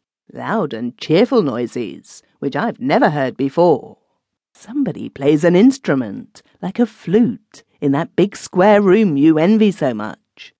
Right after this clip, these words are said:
and somebody beats an accompaniment, as if with drums. Odd sort of music. It goes on often now at night. Well, it's time to go to bed." Again,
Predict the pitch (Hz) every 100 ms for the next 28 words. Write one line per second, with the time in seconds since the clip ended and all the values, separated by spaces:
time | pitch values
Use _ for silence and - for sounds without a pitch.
0 | _ _ 160 139 139 160 110 110 143 143
1 | - 180 170 170 220 208 160 113 113 98
2 | - _ _ 151 180 170 214 208 _ 160
3 | 196 202 135 117 _ - - _ _ _
4 | _ 127 254 - - 110 120 110 147 170
5 | 147 120 78 _ _ _ _ _ _ -
6 | - 151 202 214 196 147 196 - 135 107
7 | 104 131 - 151 180 147 - _ - -
8 | _ _ _ - 143 101 - - _ _
9 | _ - 135 - 123 127 147 143 160 151
10 | 127 110 - _ - _ _ _ _ _
11 | _ 285 190 135 127